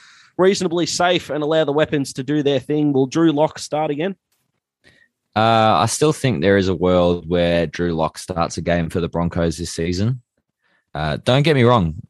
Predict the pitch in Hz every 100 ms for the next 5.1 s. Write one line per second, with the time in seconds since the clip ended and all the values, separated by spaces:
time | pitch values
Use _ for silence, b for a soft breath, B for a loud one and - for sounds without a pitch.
0 | _ - 120 101 104 90 104 98 92 87
1 | 90 - - 101 80 - - 87 85 -
2 | 90 85 78 82 - 87 82 - - -
3 | 85 85 82 85 85 85 - 113 110 104
4 | - - 101 98 90 - 107 98 - -